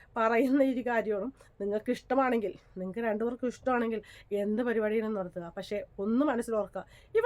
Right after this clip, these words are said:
അങ്ങനൊന്നും കെട്ടാൻ വേണ്ടി പോകുന്നില്ല. കെട്ടാൻ വേണ്ടി പോകുന്നുണ്ടെങ്കിൽ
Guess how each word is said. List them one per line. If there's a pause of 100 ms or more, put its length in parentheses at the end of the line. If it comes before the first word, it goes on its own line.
അങ്ങനൊന്നും
കെട്ടാൻ
വേണ്ടി (100)
പോകുന്നില്ല. (500)
കെട്ടാൻ (100)
വേണ്ടി (100)
പോകുന്നുണ്ടെങ്കിൽ